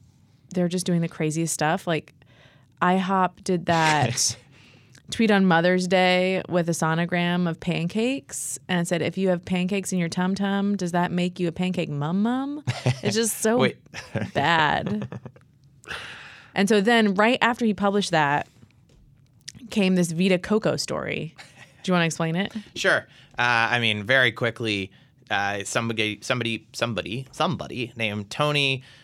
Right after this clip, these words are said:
Speaker 2: Pozn-, Poznansky? Tony Poznansky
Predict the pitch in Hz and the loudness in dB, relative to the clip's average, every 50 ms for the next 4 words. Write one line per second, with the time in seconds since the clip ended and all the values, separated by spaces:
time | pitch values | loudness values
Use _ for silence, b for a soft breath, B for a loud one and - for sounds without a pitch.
0 | B B - - 131 131 120 110 117 110 107 - _ _ _ _ _ _ _ _ | B B -4 -2 0 0 0 -2 -6 -12 -12 -16 _ _ _ _ _ _ _ _
1 | _ _ _ _ - - - 101 107 95 107 98 98 104 123 - - - 151 160 | _ _ _ _ -8 -4 -2 -2 -2 -2 -2 -2 -2 -2 -2 -4 -4 -4 -2 -2
2 | 185 170 - - - 202 233 240 202 - 170 147 139 123 120 107 101 92 - - | -2 -4 -8 -6 -4 -2 0 0 0 2 2 2 2 2 0 -2 -2 -2 -4 -6
3 | 95 90 71 - b | -6 -6 -6 -8 b